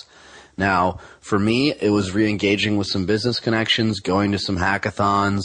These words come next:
and some other fun business-related events because I felt like I was still sacrificing that, my, that area of my life to,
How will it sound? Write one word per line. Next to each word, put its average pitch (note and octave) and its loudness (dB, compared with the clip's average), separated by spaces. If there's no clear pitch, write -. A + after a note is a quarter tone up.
and F2+ 0
some G2 -2
other G2+ 2
fun G2 0
business-related G#2+ 0
events G2 -2
because G2+ -2
I F#2+ 2
felt G2+ 0
like G2 0
I F#2+ 2
was F#2+ -2
still C3 0
sacrificing B2+ 0
that, A#2+ 0
my, A#2 2
that A#2+ 0
area B2 2
of A#2+ -2
my A#2+ 0
life A#2 0
to, A2+ 2